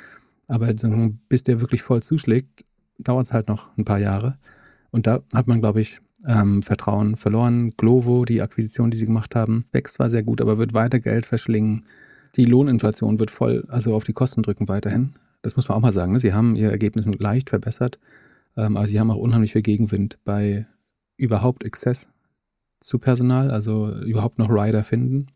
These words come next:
Ähm, dann natürlich die höheren Löhne, die auch getrieben werden von der Konkurrenz. Ähm, und was letztlich auch noch ein bisschen beigetragen hat wahrscheinlich zum Abverkauf, ist, dass die, äh, Glovo-Eigner wurden in Aktien bezahlt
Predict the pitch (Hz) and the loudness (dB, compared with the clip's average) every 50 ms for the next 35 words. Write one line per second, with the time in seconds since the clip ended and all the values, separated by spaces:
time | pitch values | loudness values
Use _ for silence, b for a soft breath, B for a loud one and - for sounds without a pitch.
0 | _ _ _ 123 117 110 107 110 110 107 110 117 117 - - 104 110 120 120 113 | _ _ _ -2 0 0 2 2 2 0 0 -2 -4 -4 -2 0 2 2 2 2
1 | - 123 123 123 117 - - 117 110 110 110 107 98 123 123 113 113 107 104 101 | 2 2 2 0 0 0 0 0 2 2 0 0 0 2 2 2 4 2 4 4
2 | 104 117 131 139 127 113 104 101 110 - 127 - - 131 131 135 127 120 120 127 | 4 4 4 4 2 2 0 0 -2 -2 -6 -6 -4 0 0 2 2 2 0 -2
3 | 123 - 127 123 120 - 127 120 - 123 120 123 127 131 135 - b b b b | -2 -2 -2 -4 -2 -2 -4 -4 -2 -2 -2 -2 -2 -4 -4 -8 b b b b
4 | b b b b b b b b b b b - 113 113 113 113 113 110 107 b | b b b b b b b b b b b -2 0 0 2 2 0 -2 -4 b
5 | b b b b b b b - 135 143 131 120 107 - 107 113 - - 110 98 | b b b b b b b 0 2 4 4 2 2 2 0 0 0 0 0 2
6 | 101 110 107 107 107 - - 104 92 92 98 110 110 - - 104 104 107 101 104 | 2 2 2 2 2 0 0 2 2 2 2 0 0 -2 -2 -2 -2 -2 -2 -4
7 | - - 104 - - - 95 98 104 104 - - - 110 98 98 104 - - 107 | -4 -4 -6 -4 -2 -2 0 0 0 -2 -2 -2 -2 -2 -2 -2 -2 -4 -6 -8
8 | - - 104 98 - - 110 - - 110 - - - 101 101 92 - 107 107 104 | -4 -4 -4 -4 -4 -6 -8 -8 -8 -10 -8 -4 -2 -2 -2 -2 -2 -4 -4 -2
9 | 104 104 - - 107 107 110 110 110 95 101 107 110 110 110 104 98 98 98 101 | -2 -4 -2 0 0 0 2 0 0 -2 -2 -2 0 0 0 0 0 0 0 2
10 | 101 101 98 95 - - 98 95 - - - 92 95 104 107 - | 2 0 0 -2 -4 -4 -4 -4 -4 -4 -4 -4 -4 -4 -6 -8